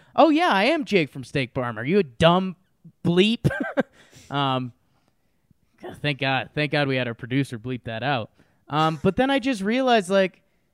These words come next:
it's just an easy way for people to, like, try to connect and try to have some fun. So, like, it's harmless. Same, same things with D's nuts. If,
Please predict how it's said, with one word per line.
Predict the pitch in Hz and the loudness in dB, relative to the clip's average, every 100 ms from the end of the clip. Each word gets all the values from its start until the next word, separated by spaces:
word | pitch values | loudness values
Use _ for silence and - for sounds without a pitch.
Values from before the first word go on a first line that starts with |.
| _ | _
it's | 196 - | -6 -6
just | 262 - | -8 -8
an | 254 220 | -8 -8
easy | 202 220 208 220 208 | -6 -4 -2 -2 2
way | 196 196 | 4 4
for | 185 170 | 4 -2
people | - 180 180 175 170 156 | -2 -4 -2 -2 -2 -4
to, | - 143 | -6 -4
like, | 135 127 - | -2 -4 -4
try | 185 185 | 0 2
to | 180 | 0
connect | - 147 139 139 139 _ | -4 -6 -4 -4 -4 _
and | 139 127 | -12 -12
try | - 156 156 | -4 0 0
to | 151 | 0
have | 143 139 123 | 0 -2 -4
some | 135 | -12
fun. | 123 - 117 117 117 117 113 | -14 -10 -8 -8 -8 -10 -14
So, | - 127 120 | -14 -10 -6
like, | 120 - | -8 -8
it's | 143 139 - | -8 -8 -10
harmless. | 117 117 117 120 120 - - _ _ _ | -12 -10 -10 -10 -10 -12 -18 _ _ _
Same, | - 143 143 - | -10 -6 -6 -10
same | - 175 170 | -4 -2 -2
things | 175 165 135 | -4 -6 -6
with | 135 | -8
D's | 131 131 123 | -6 -8 -8
nuts. | 120 - - | -10 -14 0
If, | 185 - | 0 0